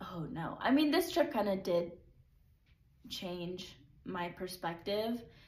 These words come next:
of solo traveling just because of what I have learned from it. But beforehand, um, I was always like, "Oh no, like, that's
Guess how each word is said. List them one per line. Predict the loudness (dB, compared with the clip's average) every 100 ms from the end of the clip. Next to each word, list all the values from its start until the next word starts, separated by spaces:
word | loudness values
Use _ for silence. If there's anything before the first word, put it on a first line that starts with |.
| -20 -20 _ _ 4
of | 8 8 6 -8 -14
solo | 0 4 8 6 4
traveling | 2 2 2 2 4 6 4
just | 2 -2
because | -4 -2 -2 -2 -6 -14 _ _ -14 -2
of | -2 0
what | 2
I | 2 0 -4 -8
have | -2 0 0
learned | 0 -2
from | 2 4 4
it. | 2 -4 -16 -20 -20 _ 4
But | 4 4
beforehand, | -2 -2 2 2 2 0 0 -2 -4 -8 -12 _ _ -2
um, | 2 4 4 2 0 -4 -8 -14 _ _ _ -4
I | 2 4
was | 4 0
always | 2 0 0
like, | -6 -8 -4
"Oh | -2 0 -2
no, | -2 -2 -2
like, | -4 -2
that's | -2 -2